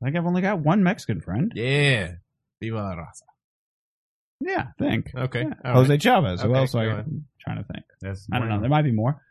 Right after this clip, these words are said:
Speaker 2: Roughly.
Speaker 1: Anyway, whatever. Oh gosh. Now, oh right. E-, the I'm used to, uh, uh, being a, you know, dictionary and thesaurus nerd, context clues,
Speaker 2: Hmm.
Speaker 1: uh,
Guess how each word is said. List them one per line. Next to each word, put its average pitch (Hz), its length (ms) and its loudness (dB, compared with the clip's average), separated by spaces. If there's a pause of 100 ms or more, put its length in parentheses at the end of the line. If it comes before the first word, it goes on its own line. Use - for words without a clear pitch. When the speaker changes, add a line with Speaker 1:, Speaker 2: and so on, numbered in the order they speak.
Speaker 2:
Roughly. 170 200 -2
Speaker 1:
Anyway, 127 320 6 (120)
whatever. 160 380 4 (360)
Oh 123 540 0
gosh. - 320 -8
Now, 123 140 2 (180)
oh 208 280 6
right. 135 280 4 (380)
E-, 202 260 -4 (140)
the 180 440 4 (260)
I'm 233 160 6
used 226 320 2
to, 135 300 8
uh, 87 320 4 (180)
uh, 85 480 0 (340)
being 139 260 4
a, 110 140 2
you 113 100 2
know, 95 140 2
dictionary 104 600 4
and 92 140 2
thesaurus 101 400 2
nerd, 95 340 4 (600)
context 180 460 2
clues, 87 420 -2 (800)
Speaker 2:
Hmm. 82 160 -10 (140)
Speaker 1:
uh, 101 560 4